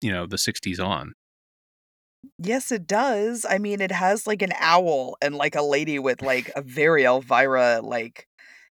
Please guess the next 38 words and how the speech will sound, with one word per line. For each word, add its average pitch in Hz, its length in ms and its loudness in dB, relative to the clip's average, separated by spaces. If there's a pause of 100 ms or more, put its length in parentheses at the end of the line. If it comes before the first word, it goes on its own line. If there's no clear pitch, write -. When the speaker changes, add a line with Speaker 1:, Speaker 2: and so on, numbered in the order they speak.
Speaker 2:
meets 143 240 -4
Speaker 1:
Yeah. 95 420 6
Speaker 2:
Frankenstein's 131 840 -4
bride 123 760 0 (180)
Speaker 1:
<sighs> - 200 -20
Speaker 2:
kind 131 280 0
Speaker 1:
I 131 60 -2
Speaker 2:
of 127 60 -8
a - 20 0
Speaker 1:
think 143 140 2
her 127 60 2
Speaker 2:
vibe 120 160 4
Speaker 1:
last 123 220 2
Speaker 2:
and, 131 60 2
Speaker 1:
name 123 100 4
is, 117 160 4
Speaker 2:
like, 110 240 2
Speaker 1:
like, - 0 -
is, 113 160 0
is 131 60 4
Speaker 2:
wolves. 160 400 2
<laughs> 101 100 -4
Speaker 1:
Morte 123 460 0 (120)
or 101 140 -4
Morto. 131 720 -4
It's 110 200 -4
one 120 140 0
or 113 40 -2
the 101 160 -2
other. 95 300 0
It's, 98 220 4
Speaker 2:
Oh. 131 140 4
Speaker 1:
it's 113 180 4
v-, 104 200 -8
it's - 140 -14 (440)
Speaker 2:
Amazing. 127 480 0
Speaker 1:
like, 143 160 4
it's, 139 220 2